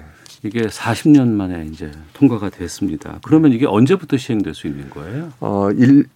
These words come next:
Speaker 2: 이제 공포된 날로부터
Speaker 1: 예.
Speaker 2: 일 년 뒤에 시행하도록 돼 있습니다.
Speaker 1: 어, 그럼 내년 십이월 구일 이후면은?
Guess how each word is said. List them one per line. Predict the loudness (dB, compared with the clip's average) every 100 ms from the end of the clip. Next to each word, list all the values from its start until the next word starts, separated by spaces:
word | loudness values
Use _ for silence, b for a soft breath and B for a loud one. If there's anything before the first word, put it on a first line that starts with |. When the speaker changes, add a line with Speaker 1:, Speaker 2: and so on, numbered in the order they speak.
| -2
Speaker 2:
이제 | -2
공포된 | 2 2 2 0 4 4 4 2
날로부터 | 2 2 2 0 -4 -4 -2 0 0
Speaker 1:
예. | -2 -6 -4
Speaker 2:
일 | 2 4 6
년 | 4 0 -2
뒤에 | -2 4 6 4
시행하도록 | 2 -2 -2 -6 -8 -10 -8
돼 | -8
있습니다. | -8 -10 -12 -8 -8 -6
Speaker 1:
어, | -2 -2 -4 -10 _
그럼 | -2 2 4
내년 | 6 6 6 4 2
십이월 | -2 -2 0 0 -2
구일 | 0 2 2
이후면은? | 0 0 -2 -2 -2